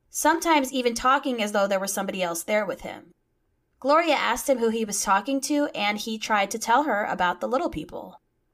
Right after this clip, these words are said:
He told her about how they were tiny people who lived inside of the walls when he was a kid, but now they were back to help him reorganize his life. Mark's again in really bad shape now, at the lowest of his lows, and talking to the little people and organizing things was the only thing that really kept him going.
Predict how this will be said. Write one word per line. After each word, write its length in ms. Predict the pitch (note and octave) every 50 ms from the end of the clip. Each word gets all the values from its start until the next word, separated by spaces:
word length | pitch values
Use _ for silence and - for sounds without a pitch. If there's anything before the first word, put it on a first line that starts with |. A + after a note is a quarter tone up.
| _ _ _ _ _ -
He 160 | - D4 C#4+
told 240 | C#4+ D4 C#4 C#4 C#4
her 160 | C#4 C4+ C4+
about 240 | B3 A#3 A3+ G#3+ -
how 80 | A3+
they 100 | G#3+ G#3
were 100 | G3 F#3+
tiny 360 | F#3+ - - A3 A#3 B3+ C4+ C4
people 380 | - B3+ A#3 A3+ A#3 A3 G#3+
who 80 | G#3+ G#3
lived 260 | G3 G3+ G3 G3+ -
inside 300 | G3+ G3 - G3 F#3 F#3
of 100 | F#3 F#3+
the 80 | G#3 A3
walls 320 | A3 G3 F#3 F#3 F#3 G3
when 80 | F#3 F3+
he 100 | F3+ F3
was 140 | E3 E3
a 40 | F3
kid, 380 | F3 - C4+ C#4+ C#4 C4 B3 B3
but 160 | A#3+ A3+ -
now 220 | A#3 G3+ F#3+ F#3+
they 100 | G3+ G3
were 140 | F#3+ G#3 G3+
back 260 | G3 G3 F#3 F3+ F3+
to 80 | - F#3+
help 220 | F3 F3 D#3+ D#3+
him 100 | F3 E3+
reorganize 600 | F3+ F3+ F3+ E3+ D#3 D#3+ E3 D#3+ E3 D#3 D#3 D#3 -
his 120 | E3 E3
life. 460 | F#3 G3+ F3+ - - - - - _ _ _ _ _ _ _ _ _ _ _ _ _ _ _ _ _ _ _ _ _
Mark's 360 | - C4+ D#4 D#4+ D#4 - - -
again 360 | B3+ A#3+ A3+ A3+ A3 A3 A3+
in 100 | G#3 F#3+
really 300 | F#3 G3 G3 G3 G3 F#3+
bad 240 | F#3+ F#3+ F#3 F#3 F#3
shape 340 | - - G3 F#3+ G3 G3 -
now, 400 | G3+ F#3+ F#3 F3+ F3+ F3+ F3+ - -
at 140 | D3 F#3 -
the 100 | G3 F#3
lowest 440 | F#3+ G3+ G3+ G3+ F#3+ F#3+ F#3+ - -
of 120 | F#3 F3+
his 120 | F3+ E3+
lows, 520 | F3 F3 E3+ F3 E3+ F3 F#3 G3 G3+ - - _ _ _ _ _ _ -
and 160 | C4 C4 C4+
talking 320 | - D#4+ E4+ E4+ E4+ F#4+ F4+
to 60 | F4
the 120 | E4+ D4
little 240 | B3+ A3+ A3 A#3 B3
people 340 | A#3+ C4 B3+ C4 C4+ B3+ A#3
and 100 | G#3 -
organizing 560 | - G#3+ G#3+ A#3 A#3+ A#3 A3+ A#3+ A#3+ B3 B3
things 320 | A#3+ A#3+ A#3+ A#3+ B3 A#3+
was 180 | A#3 A#3 A3 A3
the 140 | A3+ A#3+ A#3+
only 320 | A#3+ D4+ F4+ F#4+ G4 F4
thing 320 | - - A#3 G#3+ A3+ B3 B3
that 240 | G#3+ G3+ - -
really 220 | A3 A3 G#3+ G#3+ G#3
kept 260 | G3+ G3+ G3 G3 -
him 120 | F#3 E3+
going. 520 | E3+ F3 F3+ F3+ F#3+ G3+ G#3 A3+ A#3+ B3